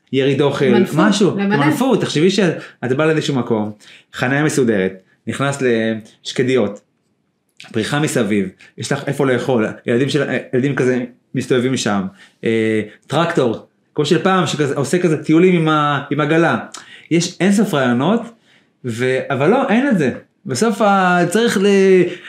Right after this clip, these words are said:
Speaker 1: ל-, לעבור בש-, בשלט כזה שנקרא שטח פרטי, מתגנבים כזה בגדר, עוברים, מגיעים, טה, טה, טה. זה
Speaker 2: זה מטורף.
Speaker 1: יש עוד דרך ל-, יש עוד דרך ארוכה. אני הייתי ב-,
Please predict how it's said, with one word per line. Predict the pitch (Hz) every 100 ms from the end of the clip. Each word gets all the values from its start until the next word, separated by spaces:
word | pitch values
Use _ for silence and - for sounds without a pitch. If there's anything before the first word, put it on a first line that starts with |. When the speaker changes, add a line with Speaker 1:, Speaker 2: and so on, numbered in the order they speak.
| -
Speaker 1:
ל-, | 165 170 170 160
לעבור | 170 165 190 208 190
בש-, | 156 143
בשלט | 165 156 - 190 185
כזה | 156
שנקרא | 143 139 127 147
שטח | 160 147
פרטי, | - 131 131 240 240 220
מתגנבים | 160 131 135 175
כזה | 185 151
בגדר, | 139 135 143 226 240
עוברים, | 151 139 165 247 240
מגיעים, | 160 143 214 254 254 233
טה, | 214 208
טה, | 202 185
טה. | 185 226 208 202 - - _ _ _ - - _ _ 120
זה | 120 123 123 123 120 120 117
Speaker 2:
זה | 117
מטורף. | 113 160 175 143
Speaker 1:
יש | 139
עוד | 151
דרך | 147 131
ל-, | 113 95
יש | 110
עוד | 120
דרך | 117 113
ארוכה. | 107 104 113
אני | 107
הייתי | 117 127
ב-, | 117 113